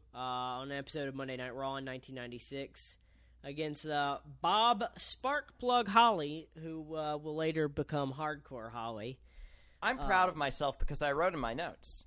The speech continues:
Speaker 2: Does he later become Hardcore Holly?
Speaker 1: You are correct. He does indeed. Uh, Mankind is squealing, pulling his own hair out.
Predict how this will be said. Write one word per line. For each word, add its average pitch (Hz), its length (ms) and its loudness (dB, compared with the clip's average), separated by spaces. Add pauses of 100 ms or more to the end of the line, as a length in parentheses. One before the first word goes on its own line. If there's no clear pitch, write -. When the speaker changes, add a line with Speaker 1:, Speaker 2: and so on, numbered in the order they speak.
(100)
Speaker 2:
Does 156 160 -6
he 427 80 0 (100)
later 285 220 2
become 202 380 -2
Hardcore 143 500 0
Holly? 117 420 -4
Speaker 1:
You 151 600 0
are 156 240 0
correct. 196 480 -4
He 143 120 -8
does 180 300 -2
indeed. 175 600 -8 (1120)
Uh, 156 340 2 (160)
Mankind 202 540 2
is 147 120 -2
squealing, 202 760 2
pulling 196 360 2
his 143 120 -2
own 131 280 -4
hair 185 400 0
out. 175 400 0